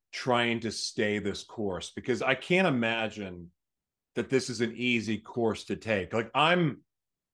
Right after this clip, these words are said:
I have a challenging course, but with mine,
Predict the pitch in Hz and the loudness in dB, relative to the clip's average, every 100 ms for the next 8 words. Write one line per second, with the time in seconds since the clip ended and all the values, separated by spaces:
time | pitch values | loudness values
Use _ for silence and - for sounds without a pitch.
0 | - 147 180 156 147 135 123 120 110 101 | 2 6 6 4 0 -2 -2 -2 -6 -8
1 | 104 101 110 - - _ _ _ _ _ | -4 -2 -2 -6 -16 _ _ _ _ _
2 | - 104 147 139 - 135 110 117 147 156 | -6 4 6 6 2 2 2 4 4 6
3 | 135 120 117 | 4 0 -4